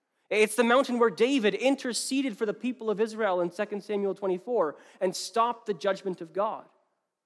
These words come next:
It's the place where God told the, uh, God told King David to have his son Solomon build the temple. It's the place where generation after generation after generation of faithful Israelites came to worship, to offer their sacrifices.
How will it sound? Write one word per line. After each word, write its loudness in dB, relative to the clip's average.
It's 0
the 0
place 0
where 4
God 2
told 2
the, -2
uh, 2
God 0
told 0
King 2
David 0
to 0
have 2
his -8
son 0
Solomon 0
build -4
the -12
temple. -8
It's 2
the 2
place 2
where 2
generation 2
after 0
generation 0
after -4
generation 0
of 0
faithful -4
Israelites -2
came -4
to -12
worship, -8
to -14
offer -2
their -4
sacrifices. -6